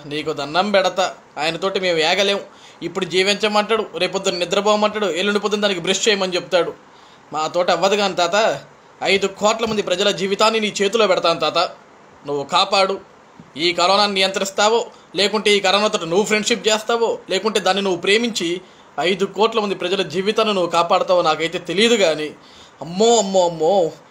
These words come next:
ఈ ప్రెస్ మీట్లేంటి, ఈ తలనొప్పి ఏంటి, ఈ గోల ఏంటి, ఈ మశానం ఏంటి తాత మాకు?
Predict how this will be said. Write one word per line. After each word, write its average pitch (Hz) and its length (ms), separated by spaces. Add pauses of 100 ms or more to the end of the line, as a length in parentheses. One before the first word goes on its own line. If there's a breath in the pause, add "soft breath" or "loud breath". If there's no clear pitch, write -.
(160)
ఈ 190 140
ప్రెస్ 220 260
మీట్లేంటి, 185 540
ఈ 190 240
తలనొప్పి 214 520
ఏంటి, 170 240
ఈ 185 280 (100)
గోల 220 200
ఏంటి, 185 320
ఈ 208 160
మశానం 196 460
ఏంటి 156 160
తాత 127 220
మాకు? 123 440